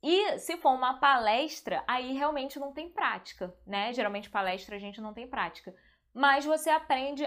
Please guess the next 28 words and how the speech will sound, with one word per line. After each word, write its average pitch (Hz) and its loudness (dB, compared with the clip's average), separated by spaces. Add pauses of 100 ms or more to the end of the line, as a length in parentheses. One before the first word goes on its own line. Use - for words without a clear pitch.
a 240 0
teoria 262 0
e 247 -2
você 269 -2
fixa 349 -6
mais 254 -2
aquele 269 -4
conhecimento. 262 -8 (200)
Então, 226 -2 (160)
sim, - -4 (400)
todas 262 0
as 269 -4
formas 220 -4
são 247 -10
válidas. - -4 (300)
Terceiro 370 -2
motivo 294 -4
pra 269 0
você 277 -4
não 330 2 (100)
parar 302 2
de 285 -10
estudar, 190 -6
pra 196 -4
você 214 -12
continuar 285 -4
estudando 311 -8
sempre. 175 -10